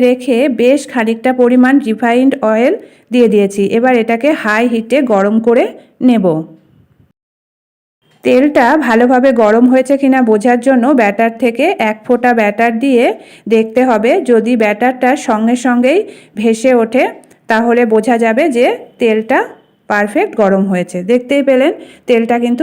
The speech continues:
পারফেক্ট গরম হয়ে গেছে। এবার একে একে জিলিপিগুলো জিলিপির আকারে প্যাঁচে প্যাঁচে দিয়ে তৈরি করে নেব। প্রথমে এভাবে করে তিনটে জিলিপি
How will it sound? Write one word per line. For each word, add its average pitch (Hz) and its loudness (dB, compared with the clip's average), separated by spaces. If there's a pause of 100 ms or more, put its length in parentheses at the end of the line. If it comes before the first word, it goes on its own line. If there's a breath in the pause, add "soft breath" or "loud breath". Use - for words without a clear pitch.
(120)
পারফেক্ট 214 -2 (100)
গরম 220 2
হয়ে 226 0
গেছে। 226 -2 (240)
এবার 226 0 (580 loud breath)
একে 226 -2 (120)
একে 277 -2 (420)
জিলিপিগুলো 226 0 (120)
জিলিপির 220 -2 (160)
আকারে 220 0 (420 loud breath)
প্যাঁচে 220 -4
প্যাঁচে 220 -2 (500)
দিয়ে 226 2 (400 loud breath)
তৈরি 208 2
করে 190 0
নেব। 180 -4 (420)
প্রথমে 269 0 (220)
এভাবে 233 0 (100)
করে 240 2 (460 loud breath)
তিনটে 240 2 (260)
জিলিপি 226 0